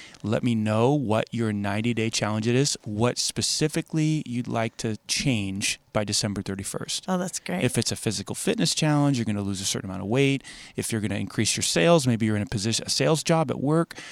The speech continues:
Speaker 1: Uh, if you're gonna fix a marriage, if you're gonna overcome an addiction, you're gonna
Speaker 2: Right.
Speaker 1: get, you're gonna stop smoking or stop, do, you know,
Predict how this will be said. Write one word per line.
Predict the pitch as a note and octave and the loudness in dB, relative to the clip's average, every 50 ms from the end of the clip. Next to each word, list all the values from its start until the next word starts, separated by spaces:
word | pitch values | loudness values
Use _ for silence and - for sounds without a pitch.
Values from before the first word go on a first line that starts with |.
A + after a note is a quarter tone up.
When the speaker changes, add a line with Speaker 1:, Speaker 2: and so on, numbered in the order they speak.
| - - - - - | -16 -16 -16 -8 -2
Speaker 1:
Uh, | - G#2 G2+ G2+ | 0 0 2 0
if | A#2 - | 0 0
you're | - A#2+ | 0 0
gonna | A2 G#2 F#2+ | 0 0 -2
fix | - - - - D#3 - - - | -2 -2 0 0 0 0 0 0
a | |
marriage, | G#2+ A#2 D3+ F3+ G3 G3 G3 G3 G3 G3 F#3+ F3 C#3+ | 2 2 4 4 4 4 4 6 6 4 4 4 2
if | A#2+ - - | 0 -2 -2
you're | G#2+ | -2
gonna | A2 G#2 - - | -2 -2 0 0
overcome | - C3 B2 B2 - - - B2+ A#2+ | 0 0 0 -2 -4 -4 -2 -2 0
an | A2+ G2 | 0 0
addiction, | F#2+ F2+ - D3+ F3+ - - - G3 F#3 F#3+ G3+ G3 | -2 -2 0 0 0 0 2 2 2 2 2 2 0
you're | F#3+ F#3+ E3+ | -2 -6 -4
gonna | E3+ F3+ A#2+ B2 | -2 2 2 4
Speaker 2:
Right. | A#2+ A#2 | 4 2
Speaker 1:
get, | G2+ B2+ C3 - | 2 0 -2 0
you're | - B2+ A#2 | 0 -2 0
gonna | A2 G#2+ G2 | 0 0 0
stop | - - A#2+ - - | 0 -2 -2 -2 -2
smoking | - - E3+ F3 F3+ F3 - E3 C#3 B2 A2 | -2 2 4 4 4 4 4 2 2 2 2
or | G#2 | 0
stop, | - - B2 A2+ A2 A2 | -2 -2 -2 -2 -2 -2
do, | G2+ A#2+ - | -4 -6 -4
you | - - B2 | -4 -4 -4
know, | G#2+ G#2 G2 G#2 | -2 -2 -4 -6